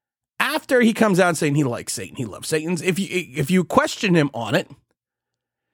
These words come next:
he sits there and tells you, <sighs> "You're just transphobic. You're just transphobic because you're, because you're mocking me. Because I, I,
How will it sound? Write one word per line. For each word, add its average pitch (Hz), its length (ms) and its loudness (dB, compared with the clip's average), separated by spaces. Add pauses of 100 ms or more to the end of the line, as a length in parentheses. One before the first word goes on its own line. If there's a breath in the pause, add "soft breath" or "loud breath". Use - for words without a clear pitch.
(280)
he 269 140 2
sits 285 300 -4
there 214 300 4
and 190 220 -2
tells 226 360 4
you, 185 480 2 (360)
<sighs> - 340 -4
"You're 220 160 4
just 208 220 0
transphobic. 185 920 2 (880)
You're 240 200 -2
just 220 260 -2
transphobic 196 800 2
because 170 300 2
you're, 156 200 2 (200 loud breath)
because 185 200 2
you're 160 140 4
mocking 151 460 4
me. 117 260 -2 (180)
Because 147 220 2
I, 135 300 2
I, 135 100 0